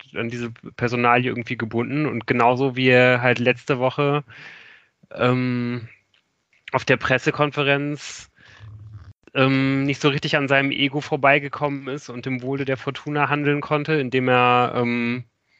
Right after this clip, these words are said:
da einfach irgendwie sauber mitspielt und, und sich professionell gibt. Genauso, glaub ich, kann er auch jetzt irgendwie an seinem Ego nicht so ganz vorbei und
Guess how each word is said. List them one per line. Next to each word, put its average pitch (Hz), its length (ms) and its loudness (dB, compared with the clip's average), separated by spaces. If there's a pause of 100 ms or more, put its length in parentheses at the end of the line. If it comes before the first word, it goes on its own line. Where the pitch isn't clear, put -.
(260)
da 117 140 2
einfach 117 340 -4
irgendwie 113 200 -12
sauber 120 320 0
mitspielt 139 580 -6
und, 113 420 -8
und 113 260 -10
sich - 240 -6
professionell 117 640 0
gibt. 135 360 -6 (540)
Genauso, 127 640 4
glaub 127 220 2
ich, 127 120 -4
kann 139 160 0
er 131 120 6
auch 117 100 2
jetzt 135 240 -2
irgendwie 113 400 -4
an 113 120 -2
seinem 117 280 0
Ego 117 280 -4
nicht 113 160 -6
so 123 120 -8
ganz 117 200 0
vorbei 113 460 2
und 117 540 -10